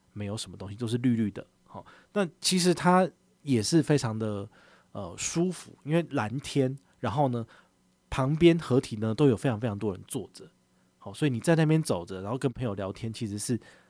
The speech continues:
很，很，很开心、很放松的一件事情。有时候你真的不必要，就是一定要去赶什么行程，有时候你可能就是在那边放空，然后慢慢走路聊天，其实也是很舒服的一件事情。所以我觉得鸭川如果你有经过的话呢，你不妨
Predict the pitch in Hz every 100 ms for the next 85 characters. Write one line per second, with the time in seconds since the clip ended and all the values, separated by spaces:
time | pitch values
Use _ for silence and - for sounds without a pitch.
0 | _ - 92 87 87 95 92 92 107 92
1 | 107 135 127 135 139 113 98 98 139 113
2 | 117 95 - 101 - - - - _ _
3 | - 143 202 135 117 147 131 110 101 117
4 | - 143 131 131 123 107 131 120 120 -
5 | 123 - - _ 98 101 107 95 98 107
6 | - 92 - - 131 123 143 147 110 101
7 | 120 113 117 - 123 120 120 117 113 107
8 | - 95 101 _ _ _ - 107 107 98
9 | 175 185 _ - 151 135 104 92 117 90
10 | - 98 - 110 113 90 110 92 - 92
11 | 101 80 110 104 - - 101 - 110 110
12 | 110 110 - - - - 160 175 165 139
13 | 135 110 113 98 113 113 113 92 120 101
14 | 92 90 90 - - 82